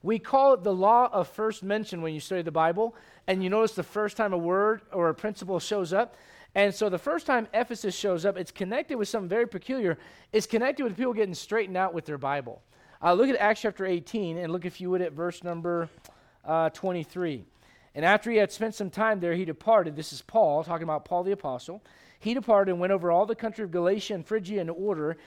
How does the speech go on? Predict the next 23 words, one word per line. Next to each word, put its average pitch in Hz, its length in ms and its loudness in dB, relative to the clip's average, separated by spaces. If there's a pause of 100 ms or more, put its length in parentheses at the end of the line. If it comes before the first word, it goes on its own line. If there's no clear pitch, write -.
(180)
strengthening 247 760 -4
all 202 340 6
the 202 100 -6
disciples. 220 680 -4 (500)
And 202 140 4
a 180 40 4
certain 294 380 -2
Jew 262 300 0
named 180 220 -2
Apollos, 170 640 2
born 233 640 2 (120)
at 226 400 2
Alexandria," 185 1040 0
don't 175 120 -2
have 170 120 -4
time 180 100 -4
to 170 60 -4
go 175 80 -2
into 180 100 0
all 165 100 0
that 175 200 0
right 151 200 0
now, 139 280 -6